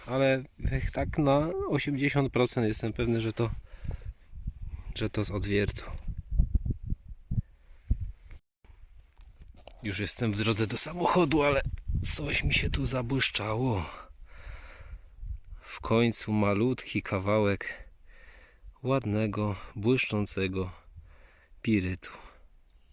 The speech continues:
W końcu. Cel <laughs> prawie zrealizowany.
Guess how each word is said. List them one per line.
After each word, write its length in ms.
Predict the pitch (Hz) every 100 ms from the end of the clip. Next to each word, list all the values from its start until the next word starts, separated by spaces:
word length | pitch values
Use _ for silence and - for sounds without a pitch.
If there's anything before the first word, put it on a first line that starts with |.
| _ - _
W 20 |
końcu. 520 | - 131 120 - - - - - - - - - - - _ - - - - _ - - _ - -
Cel 300 | - 113 120 101 - -
<laughs> 340 | - - - -
prawie 440 | 127 113 113 123
zrealizowany. 1120 | 107 104 107 104 104 104 104 101 101 98 92